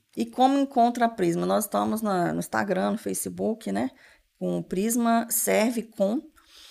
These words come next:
E você pode encontrar a gente lá. Nós temos também o, os telefones, né? Cada área nossa tem um, um telefone pra tá atendendo o cliente.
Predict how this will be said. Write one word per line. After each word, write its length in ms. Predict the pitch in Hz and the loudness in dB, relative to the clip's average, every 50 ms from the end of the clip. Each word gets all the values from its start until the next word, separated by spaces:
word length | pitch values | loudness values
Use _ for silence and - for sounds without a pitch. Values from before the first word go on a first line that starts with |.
| - - _ _ _ _ - | -20 -20 _ _ _ _ -6
E 400 | 180 180 180 180 175 170 170 165 | -4 -2 0 0 0 0 0 -2
você 120 | 165 - | -4 -8
pode 220 | - - - 175 180 | -4 -2 -2 -2 -2
encontrar 360 | 175 180 180 170 170 175 175 | -4 -4 -6 -4 -2 -2 -2
a 40 | 170 | -2
gente 240 | 175 180 170 - | -2 -4 -6 -6
lá. 320 | 185 175 175 180 208 254 277 - _ _ _ _ _ | -4 -4 -2 -2 -2 -4 -6 -8 _ _ _ _ _
Nós 220 | - 190 185 190 - | -4 -4 -4 -4 -4
temos 260 | 196 185 185 190 190 | -4 -4 -4 -4 -4
também 500 | - 208 202 196 190 190 196 196 196 190 | -4 -2 -2 0 0 0 0 0 0 -2
o, 260 | 175 - - 165 - - | -2 -2 -4 -8 -10 -12
os 140 | _ - - | _ -14 -4
telefones, 580 | - 190 180 180 180 - - 180 175 175 165 165 | -2 0 0 0 0 -2 -4 -2 -2 -2 -2 -4
né? 120 | 190 185 | -6 -6
Cada 320 | - - 220 226 226 233 | -2 -2 -2 0 2 2
área 240 | 233 220 214 214 208 | 2 2 2 2 0
nossa 240 | 202 190 196 - 208 | 0 -2 -4 -4 -6
tem 240 | - - 196 190 185 | -6 -4 -4 -2 -2
um, 340 | 185 180 180 - - 90 - - _ _ _ - - - | -2 -4 -4 -6 -8 -14 -16 -18 _ _ _ -20 -12 -10
um 100 | 175 165 | -10 -6
telefone 440 | - 185 175 175 170 - 180 175 165 | -4 -2 -2 -2 -2 -2 -6 -6 -6
pra 120 | - 175 | -6 -6
tá 100 | - 180 | -6 -6
atendendo 400 | - - - - 175 - - - | -6 -6 -6 -4 -4 -4 -6 -6
o 40 | - | -6
cliente. 520 | - 175 180 98 - 262 247 - - - | -6 -6 -4 -4 -4 -4 -6 -8 -12 -14